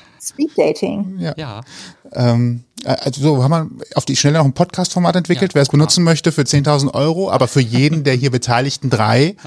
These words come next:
Speaker 3: <laughs>
Speaker 2: äh, geben wir diese, dieses, dieses Konzept gerne, gerne ab. <laughs> So kann man aus einem kleinen Podcast-Interview nochmal schnell <laughs> ein bisschen Geld rausschlagen. <laughs>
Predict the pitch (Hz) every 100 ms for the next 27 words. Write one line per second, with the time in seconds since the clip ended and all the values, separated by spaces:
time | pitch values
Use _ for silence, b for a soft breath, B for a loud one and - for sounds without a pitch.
0 | 131 131 120 135 131 135 143 147 131 135
1 | 139 135 131 b - 123 120 - 135 131
2 | - 131 160 156 - 120 135 135 135 _
3 | 113 113 104 107 - B B B B -
4 | - 156 - 180 - 196 - 143 - B
5 | B 208 120 113 - 131 - - 120 117
6 | 131 139 135 143 - 127 - 127 120 120
7 | 117 117 - 123 - 147 131 - 127 123
8 | - 104 113 - - 135 127 120